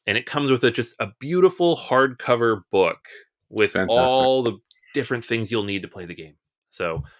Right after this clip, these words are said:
Speaker 1: Legends of Andor had decks of cards. This has a book, which is, like, a hundred something pages with ev-, all the different things you can find and pick up. The board has all these different pieces you're gonna peel off to uncover various things. And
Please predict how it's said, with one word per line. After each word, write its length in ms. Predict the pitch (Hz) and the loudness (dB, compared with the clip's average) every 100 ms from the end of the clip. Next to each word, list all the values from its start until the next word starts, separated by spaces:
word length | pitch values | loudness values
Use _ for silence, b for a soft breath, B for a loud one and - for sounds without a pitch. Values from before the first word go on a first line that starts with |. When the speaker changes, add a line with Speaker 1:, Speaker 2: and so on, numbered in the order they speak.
| b | b
Speaker 1:
Legends 240 | 123 135 131 | -2 0 0
of 60 | 123 | -2
Andor 260 | 127 123 | 0 -2
had 160 | 110 95 | -4 -2
decks 200 | 110 - | -4 -4
of 100 | 85 | -8
cards. 460 | 110 120 143 147 - b b b | -2 -2 -2 -8 -20 b b b
This 140 | 113 113 | -2 0
has 160 | 110 | -2
a 80 | 104 | -2
book, 380 | 85 101 82 - - _ | -2 -4 -4 -8 -20 _
which 140 | 95 | -12
is, 80 | 92 | -6
like, 200 | 90 87 _ - | -6 -6 _ -14
a 40 | |
hundred 340 | - 120 117 | -6 -2 -2
something 240 | 117 107 92 | -2 -8 -8
pages 460 | 98 87 82 78 - _ _ _ _ | -8 -6 -8 -12 -18 _ _ _ _
with 140 | 98 92 _ | -12 -12 _
ev-, 180 | 117 117 | -4 0
all 140 | 107 | 0
the 80 | 90 | 0
different 240 | 87 87 | -2 -6
things 180 | 151 151 | -4 -4
you 80 | 143 | -6
can 120 | 143 | -8
find 340 | 127 135 135 117 | -4 -2 -2 -4
and 80 | - | -6
pick 160 | 117 | -4
up. 220 | 139 135 _ _ _ | -2 -2 _ _ _
The 100 | 95 | -2
board 360 | 90 113 127 123 | 0 4 4 4
has 160 | 104 - - | 0 -8 0
all 360 | 139 139 135 | 2 4 4
these 140 | 127 113 | 2 -2
different 240 | - 92 | -6 -8
pieces 320 | - 127 123 110 | -4 -4 -4 -8
you're 100 | 92 | -6
gonna 140 | 90 | -6
peel 240 | - 120 101 | -2 0 2
off 200 | 107 - | 0 -2
to 120 | - | -8
uncover 420 | 92 - - 123 | -8 -4 -4 -2
various 420 | 113 113 113 107 - | 0 -2 -2 -6 -6
things. 420 | 104 98 95 - b b b b b | -6 -6 -10 -16 b b b b b
And 380 | 98 95 90 85 | -2 0 0 -4